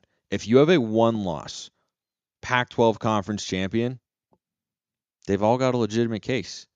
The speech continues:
Now, they all have a couple of blemishes that might keep them out of a discussion with, say,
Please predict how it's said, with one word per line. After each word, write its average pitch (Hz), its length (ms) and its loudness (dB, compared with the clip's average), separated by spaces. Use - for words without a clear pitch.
Now, 131 220 4
they 123 120 4
all 135 160 4
have 131 180 0
a 104 60 -4
couple 120 340 2
of 82 60 -2
blemishes 143 600 -2
that 113 180 4
might 110 240 -2
keep - 260 -6
them 107 240 0
out 120 260 -2
of 107 180 -2
a 101 40 -4
discussion 101 540 -4
with, 98 140 -2
say, 98 340 0